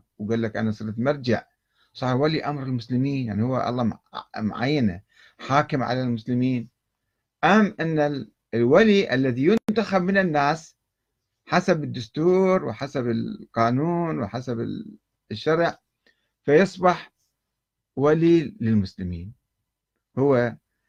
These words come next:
طبعًا ي-، يسن قوانين وقد يسن ضرائب أيضًا ويفرضها على الناس، فلأنه منتخب ولأنه ولي، الولي هو الذي ينتخب. أما كل واحد فقيه صار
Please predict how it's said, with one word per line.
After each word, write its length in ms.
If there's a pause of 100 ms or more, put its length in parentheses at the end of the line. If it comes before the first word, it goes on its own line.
(300)
طبعًا 460 (240)
ي-، 440
يسن 300
قوانين 640
وقد 380
يسن 360
ضرائب 440
أيضًا 500 (720)
ويفرضها 520
على 200
الناس، 500 (1200)
فلأنه 840
منتخب 520
ولأنه 480
ولي، 380 (160)
الولي 320
هو 120
الذي 280
ينتخب. 520 (640)
أما 220
كل 180
واحد 320
فقيه 440
صار 320